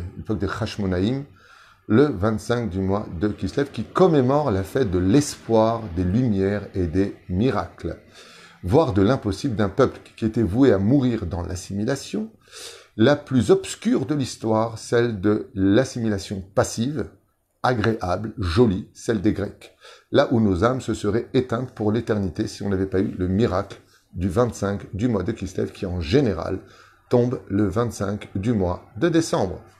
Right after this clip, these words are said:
Ça dépend des années, mais en tout cas c'est un peu avant, c'est un peu après, c'est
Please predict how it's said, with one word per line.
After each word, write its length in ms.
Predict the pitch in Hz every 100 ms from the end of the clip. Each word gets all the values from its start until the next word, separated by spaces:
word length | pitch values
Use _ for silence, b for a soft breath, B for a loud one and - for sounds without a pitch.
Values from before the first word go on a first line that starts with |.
| -
Ça 60 |
dépend 200 | 131 147
des 180 | 123 90
années, 320 | 90 123 247 - b b _
mais 60 | 120
en 40 |
tout 100 | 123
cas 100 | 147
c'est 140 | 139 117
un 60 |
peu 140 | 95 98
avant, 220 | 95 127
c'est 140 | -
un 80 | -
peu 120 | 87
après, 400 | 98 - 147 208 B B B B _
c'est 440 | - 139 156